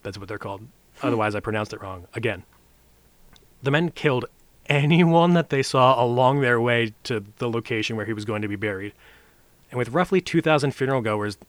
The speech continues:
Speaker 1: there was a lot of people there.
Speaker 2: Shit.
Speaker 1: And it said that these funeral goers were then executed by the eight hundred guards that came with them before the, they executed themselves.
Speaker 2: So it's like, we all, like, say one last moment for, uh, Genghis Khan,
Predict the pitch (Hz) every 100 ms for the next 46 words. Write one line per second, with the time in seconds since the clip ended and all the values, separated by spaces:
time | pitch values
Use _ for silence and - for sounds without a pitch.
0 | - 151 214 151 139 123 165 160 143 160
1 | 156 123 117 139 104 101 _ - - -
2 | - - _ _ _ - - 127 127 127
3 | 135 - 135 110 - 127 131 - 147 143
4 | 151 165 165 117 110 123 127 117 - -
5 | 110 101 101 123 - 110 113 120 123 120
6 | 120 110 110 107 101 95 - _ - 151
7 | - 165 165 156 147 143 147 135 127 -
8 | - 123 127 - 123 131 113 104 92 117
9 | 92 - - - - 415 - - 202 190
10 | - _ _ _ 202 175 202 196 190 196
11 | 208 196 190 - _ _ 208 208 202 196
12 | - 185 185 175 - _ - - 185 180
13 | 180 185 180 - - 185 180